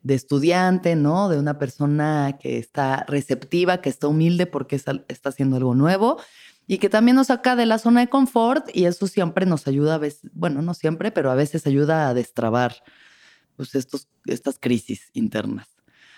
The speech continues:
Así que yo fui a por ello, que es una de mis frases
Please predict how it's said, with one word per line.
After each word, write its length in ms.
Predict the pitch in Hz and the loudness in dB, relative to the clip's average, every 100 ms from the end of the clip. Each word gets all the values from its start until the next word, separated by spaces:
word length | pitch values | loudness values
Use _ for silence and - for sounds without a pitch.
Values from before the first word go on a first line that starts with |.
| - | -8
Así 340 | - 151 202 190 | -4 -2 -2 0
que 160 | 214 | 2
yo 680 | 185 190 196 196 185 - _ _ _ _ _ _ - - | 4 4 4 2 0 -4 _ _ _ _ _ _ -20 -4
fui 400 | 170 190 202 - | 2 2 2 0
a 160 | 147 143 | -2 0
por 200 | 127 139 | 2 2
ello, 500 | 160 175 254 403 _ _ _ _ _ | 2 2 0 -2 _ _ _ _ _
que 100 | - | -18
es 80 | - | -8
una 160 | 156 147 | 0 2
de 80 | 135 | 2
mis 180 | 120 - | -2 -4
frases 380 | 123 120 151 | -4 -4 -8